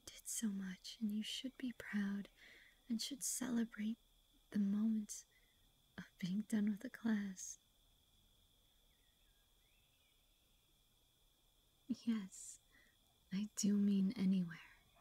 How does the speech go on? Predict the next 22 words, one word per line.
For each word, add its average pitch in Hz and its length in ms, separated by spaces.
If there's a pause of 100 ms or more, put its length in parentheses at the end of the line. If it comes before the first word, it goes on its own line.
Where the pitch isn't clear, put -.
(1200)
It's - 120
a - 320
time 220 160
to 220 140
celebrate, 220 880 (720)
to - 100
be 269 180
proud - 280 (100)
of 247 120
yourself. 196 880 (1900)
We'll 226 340
definitely 247 560
celebrate 190 800 (360)
once 214 240
the 240 80
semester 208 600
is 247 180
over. - 160 (1900)
But 269 100
for - 160
now, 202 520 (1300)
I 247 80